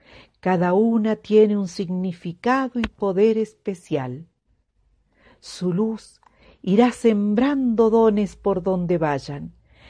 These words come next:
y ustedes serán las responsables de mantenerlas encendidas en su recorrido por el mundo". Y les dio a cada una su nombre. "Esta antorcha se llama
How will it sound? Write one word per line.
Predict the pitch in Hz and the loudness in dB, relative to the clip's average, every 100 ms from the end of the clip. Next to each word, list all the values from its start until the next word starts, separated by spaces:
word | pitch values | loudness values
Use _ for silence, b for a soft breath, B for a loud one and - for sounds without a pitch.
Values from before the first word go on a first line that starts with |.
| b b | b b
y | 185 | -2
ustedes | 202 - - 254 143 139 - - - - - _ _ | -2 -2 0 0 0 -8 -12 -20 -20 -20 -20 _ _
serán | - - 175 175 175 175 | -6 2 4 4 0 -2
las | 170 | -2
responsables | 170 170 175 170 165 196 185 165 160 - | -4 -4 -2 -2 -2 -2 -2 -2 -4 -4
de | 160 | -4
mantenerlas | 160 151 156 156 165 160 160 - | -4 -4 -4 -2 -2 -4 -6 -6
encendidas | 156 139 151 147 143 190 208 208 196 B B B | -10 -6 -6 -6 -8 -6 -6 -6 -10 B B B
en | 190 175 | -2 -2
su | 170 165 | -2 -6
recorrido | - 165 160 160 165 170 147 147 | -4 -6 -4 -6 -6 -8 -8 -8
por | 147 139 | -6 -6
el | 135 135 | -4 -6
mundo". | 131 135 131 120 156 - - _ _ _ _ _ _ _ _ _ b b b - | -6 -8 -10 -12 -16 -20 -20 _ _ _ _ _ _ _ _ _ b b b -4
Y | 247 | 2
les | 240 202 | 2 2
dio | 233 302 330 _ - | -2 -4 -4 _ -6
a | 151 | -2
cada | 175 156 165 | 0 0 2
una | 214 320 320 185 - _ | 0 0 -2 -6 -10 _
su | - 202 | -4 0
nombre. | 170 139 135 143 131 _ _ _ _ b b b b b b _ | 2 0 -2 -4 -6 _ _ _ _ b b b b b b _
"Esta | 180 175 - | 0 2 2
antorcha | 165 165 254 320 - 320 302 | 0 4 4 4 2 2 2
se | - 156 | 0 0
llama | - 277 269 269 254 | 2 2 2 0 0